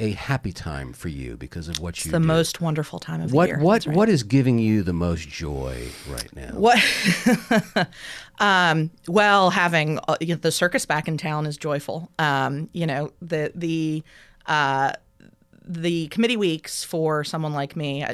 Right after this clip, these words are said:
Speaker 2: and, and I should point out, I should amend my website because I wrote that two years ago. Uh, this will be my nineteenth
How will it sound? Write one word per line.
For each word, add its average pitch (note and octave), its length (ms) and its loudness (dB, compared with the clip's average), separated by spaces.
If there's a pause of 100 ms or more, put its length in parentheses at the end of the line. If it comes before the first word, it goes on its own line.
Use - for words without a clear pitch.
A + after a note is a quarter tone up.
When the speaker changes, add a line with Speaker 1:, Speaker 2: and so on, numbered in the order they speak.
Speaker 2:
and, D#3+ 300 -2
and E3 120 -2
I D3 80 -2
should E3+ 340 -6
point D#3 240 -4
out, C#3+ 220 -4 (280)
I D#3 40 -8
should D3+ 160 -8
amend D3 440 -4
my C#3 140 -4
website C#3+ 480 -6
because - 220 -14
I C#3+ 80 -4
wrote D3 260 -6
that - 220 -8
two - 120 -10
years D3 300 -6
ago. C3+ 240 -2 (380)
Uh, C#3+ 180 0
this D3+ 240 -4
will D#3 100 -2
be D3 100 -2
my D3 160 -2
nineteenth D3 640 -4